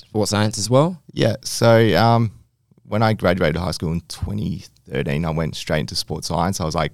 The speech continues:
Speaker 2: I kind of knew what I wanted to do from year eleven. I was like, "I wanna be, like, an S and C coach, you
Speaker 1: Mm-hmm.
Speaker 2: know,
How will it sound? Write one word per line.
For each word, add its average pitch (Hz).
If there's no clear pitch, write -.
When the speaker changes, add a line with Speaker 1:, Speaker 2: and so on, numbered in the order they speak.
Speaker 2:
I 82
kind 107
of 98
knew 85
what 82
I -
wanted 80
to 78
do 73
from 73
year -
eleven. 69
I 78
was -
like, 78
"I -
wanna 82
be, 73
like, 78
an 76
S 73
and 76
C 71
coach, 78
you 113
Speaker 1:
Mm-hmm. 95
Speaker 2:
know, 80